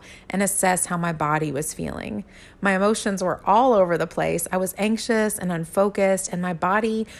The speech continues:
felt agitated and full of energy. I'd already tried taking a walk, but felt that a few minutes of art making was really what I needed now. <clears throat> And I felt like I wanted to tear paper, like thick paper.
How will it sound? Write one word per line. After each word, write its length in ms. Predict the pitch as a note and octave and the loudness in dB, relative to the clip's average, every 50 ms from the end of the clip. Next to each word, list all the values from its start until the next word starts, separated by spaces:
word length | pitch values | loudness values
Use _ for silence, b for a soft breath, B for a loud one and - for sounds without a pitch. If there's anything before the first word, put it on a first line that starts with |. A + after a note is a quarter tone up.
| B B B | B B B
felt 220 | - F#3+ E3+ - - | -2 -2 -2 -2 -4
agitated 640 | D#3+ E3+ F3+ F#3 F#3 F3 - - F3+ E3 D#3+ E3 D#3+ | -4 -2 -2 -2 -4 -6 -4 -2 -2 0 0 0 -2
and 160 | D#3+ D#3+ D#3+ | -2 -4 -6
full 240 | - - F#3 F3+ F3+ | -6 -4 -2 -2 0
of 80 | E3 D#3 | 0 -2
energy. 640 | D3+ D3 D3 D#3 D#3 - - - - - F#3+ F3+ - B B B B B B B B B | -2 -4 -6 -6 -8 -10 -10 -10 -10 -10 -12 -12 -14 B B B B B B B B B
I'd 100 | B G3+ | B 2
already 220 | G#3 G#3+ A3+ B3+ B3+ | 4 4 4 2 0
tried 340 | - - A#3+ G#3 G#3+ G#3+ | 0 2 2 2 2 2
taking 280 | - A#3 A3+ - B3+ C#4 | 0 -2 -2 -2 0 0
a 100 | D4+ C4+ | 2 2
walk, 440 | A#3 G#3 F#3 F3+ F#3 G3 G3 - - | 2 4 4 4 4 4 0 -2 -2
but 180 | G3+ - - | -2 -2 -2
felt 520 | - - - - G#3+ A3+ A#3+ A#3+ A#3+ - - | -4 -6 0 2 4 4 4 2 0 -4 -8
that 360 | - E3 G3+ F#3+ F#3 F#3 - - | -4 0 2 2 2 2 0 -2
a 80 | F3 | -4
few 380 | F3 - - - G#3 G#3+ G#3+ A3 | -4 -6 -8 -6 -4 -2 -2 0
minutes 400 | G3+ F#3 F#3 G3 G3 G3 F#3+ - | 0 -2 -2 -2 -2 -2 -4 -6
of 160 | - D#3+ D3+ - | -6 -8 -4 -2
art 220 | G#3 A#3 A#3 G#3 | -2 -2 0 0
making 360 | G#3 G#3 G3 - G#3 G3+ G3 | -2 -2 -2 -2 -4 -2 -2
was 160 | G3 F#3+ F#3+ | -4 -4 -4
really 320 | F#3 G3+ G#3 G3+ G3+ G3 F#3+ | -4 -2 -2 0 0 -2 -2
what 240 | F3 E3+ F3 F3 E3+ | -2 -2 -2 0 0
I 120 | E3 D#3+ | -2 -2
needed 320 | D#3 D#3 D3+ D3 D3 C#3+ C#3 | -2 -4 -4 -4 -4 -6 -6
now. 400 | C#3 C3+ - - - - F3+ - B B B B B B B B - - | -6 -6 -6 -6 -6 -6 -8 -10 B B B B B B B B -16 -12
<clears throat> 100 | - - - - - | -12 -12 -12 -8 -4
And 120 | G#3+ G#3 | -2 0
I 100 | G#3+ G#3+ | 0 0
felt 540 | G#3 - - - D4 D4+ D4 C#4 C#4 - - - - - - _ - - - - - - - - - | -2 -2 -2 -2 0 2 2 0 -2 -4 -10 -16 -20 -20 -20 _ -20 -20 -20 -20 -16 -14 -12 -8 -6
like 280 | F#3 F3 E3 F#3+ F#3+ - | -6 -4 -4 -4 -2 -2
I 120 | G3+ G3+ | -2 -2
wanted 480 | F#3+ E3+ F3+ F#3 G3+ G#3+ A3 A3 G3 - | -2 -2 -2 -2 0 0 0 0 -2 -2
to 140 | - - G3 | -4 -4 -4
tear 440 | - - - F#3+ F#3+ F#3 F3+ F#3 | -6 -6 -2 -2 0 2 0 0
paper, 560 | F3+ - - F#3+ F#3 F3+ - D3+ B2 G#2 D#2+ C#2 | -2 -4 -4 -4 -4 -2 -2 -2 -2 0 -2 -2
like 240 | D#3+ F3 - - - - - - | -2 -2 -4 -4 -8 -16 -6 -2
thick 360 | - A#3 A3+ - - - - B B B B B B B | 0 0 0 0 -4 -10 -18 B B B B B B B
paper. 560 | - - G3+ F#3+ F#3 - - - - - - | -4 -2 -2 -2 -2 -2 -4 -4 -4 -4 -6